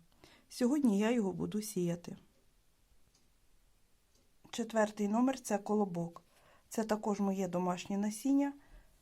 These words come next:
зібране в дві тисячі двадцять третьому році.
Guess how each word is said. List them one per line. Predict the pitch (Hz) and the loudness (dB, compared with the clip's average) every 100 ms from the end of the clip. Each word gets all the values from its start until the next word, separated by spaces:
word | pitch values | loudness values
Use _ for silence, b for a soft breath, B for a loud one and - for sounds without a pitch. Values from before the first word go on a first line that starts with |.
| _ - | _ -10
зібране | 208 240 262 269 240 | -2 0 4 4 4
в | |
дві | 180 190 | 2 -2
тисячі | 220 226 247 233 | -2 -2 -4 -4
двадцять | 180 180 190 220 220 | -2 -2 -2 -6 -4
третьому | 180 180 190 190 | -4 -4 -4 -4
році. | 170 160 160 180 | -2 -4 -8 -16